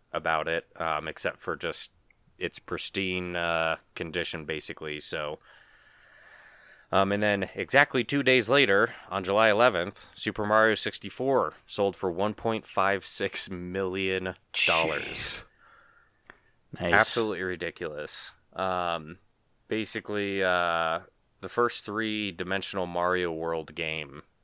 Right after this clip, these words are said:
Speaker 1: um, went on s-, went on sale. Eleven point nine million copies were sold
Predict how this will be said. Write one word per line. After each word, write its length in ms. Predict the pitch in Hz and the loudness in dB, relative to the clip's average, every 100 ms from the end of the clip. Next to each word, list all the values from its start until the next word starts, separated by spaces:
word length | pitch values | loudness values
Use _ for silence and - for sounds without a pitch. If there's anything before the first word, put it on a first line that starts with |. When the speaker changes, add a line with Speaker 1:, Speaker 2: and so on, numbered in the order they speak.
| _ _ | _ _
Speaker 1:
um, 340 | - 82 80 78 | -6 -2 -2 -4
went 220 | 85 85 | -6 -4
on 180 | 82 78 | -4 -4
s-, 540 | - - - - - _ | -10 -12 -12 -14 -16 _
went 260 | 85 87 87 | -8 -6 -4
on 140 | 80 | -6
sale. 400 | - 85 80 76 | -6 -4 -2 -4
Eleven 320 | 78 82 82 | -4 -6 -6
point 240 | 78 85 78 | -6 -6 -4
nine 240 | 78 78 | -8 -6
million 280 | 80 78 78 | -6 -6 -6
copies 420 | 80 76 78 - | -4 -4 -6 -12
were 100 | 76 | -10
sold 540 | - 78 69 64 - | -6 -6 -6 -10 -14